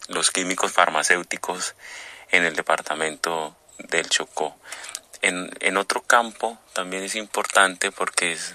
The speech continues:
eh, es una profesión que puede aplicar para la prevención del uso inadecuado de medicamentos, ya que es una de las, de los grandes.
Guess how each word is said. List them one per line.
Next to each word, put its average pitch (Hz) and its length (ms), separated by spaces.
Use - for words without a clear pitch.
eh, 85 420
es - 160
una 104 160
profesión 95 680
que 98 120
puede 95 720
aplicar 90 760
para 98 240
la 87 120
prevención 82 880
del 90 240
uso 87 540
inadecuado 80 880
de 82 180
medicamentos, 80 880
ya 82 180
que 90 260
es 92 120
una 95 240
de 92 60
las, 82 400
de 82 160
los 78 160
grandes. 92 480